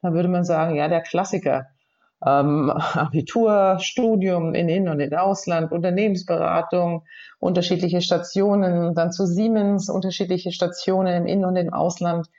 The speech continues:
Und das ist, glaube ich, aber etwas, wenn man von außen drauf schaut, dann sieht man bestimmte Dinge nicht. Und ich glaube aber auch, und das halte ich auch für fair,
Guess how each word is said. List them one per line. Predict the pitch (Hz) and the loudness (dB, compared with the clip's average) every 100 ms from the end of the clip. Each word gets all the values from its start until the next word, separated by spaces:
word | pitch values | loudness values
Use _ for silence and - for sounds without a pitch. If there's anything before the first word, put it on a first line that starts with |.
| - - - - | -20 -20 -18 -2
Und | 180 185 180 - | 0 0 -2 0
das | 220 220 | 2 2
ist, | 214 190 | -2 -2
glaube | 180 185 185 | 2 2 4
ich, | 190 190 | 0 0
aber | 175 - | 0 0
etwas, | 175 180 180 185 | 0 0 0 0
wenn | 180 | 0
man | 175 | 0
von | 180 | 0
außen | - - 214 220 196 - | 2 2 2 0 -4 0
drauf | 170 175 | 0 0
schaut, | - - - 175 - | -4 -8 -6 -6 -2
dann | 196 | 0
sieht | 180 220 | 2 0
man | 202 | 0
bestimmte | 170 - 180 180 | -2 -2 -2 -2
Dinge | 170 165 156 | -2 0 0
nicht. | 147 - - - - _ _ _ _ _ | 0 -4 -12 -16 -18 _ _ _ _ _
Und | - 165 170 - | 0 0 0 0
ich | - - | -2 0
glaube | - 156 170 - | 2 2 4 4
aber | 165 165 | 4 4
auch, | 160 170 175 | 4 4 2
und | - 160 | -4 -4
das | 151 - | -4 -2
halte | 156 | -2
ich | 160 - | 0 -2
auch | 151 | -2
für | 156 | -4
fair, | 151 160 151 175 185 180 | -2 0 2 2 0 -4